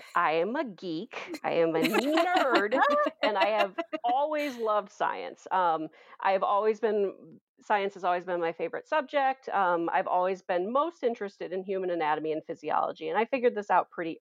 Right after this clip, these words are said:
Speaker 1: early. Um, namely, uh, because I come from a family where my mother is a professor. She taught psychology, but one of the classes that she, um,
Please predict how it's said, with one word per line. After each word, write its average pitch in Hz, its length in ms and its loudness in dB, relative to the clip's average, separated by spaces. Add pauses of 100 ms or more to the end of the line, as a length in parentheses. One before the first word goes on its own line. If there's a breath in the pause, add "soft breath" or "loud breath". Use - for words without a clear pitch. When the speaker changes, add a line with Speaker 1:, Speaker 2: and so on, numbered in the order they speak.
Speaker 1:
early. 151 400 -4 (400 soft breath)
Um, 165 400 0 (360)
namely, 269 680 0
uh, 180 240 2
because 175 640 -2 (100)
I 175 480 0
come 196 220 0
from 175 380 0 (100)
a 170 340 -4
family 247 420 0
where 185 180 -2
my 180 200 0
mother 170 340 0
is 185 160 -4
a 190 80 -2
professor. 196 580 -2
She 196 200 -12
taught 175 340 -2
psychology, 165 720 -4
but - 140 -6
one 185 140 0
of 175 100 -4
the 180 80 -10
classes 165 500 -4
that 175 180 0
she, 185 420 -6 (380 soft breath)
um, 165 400 -2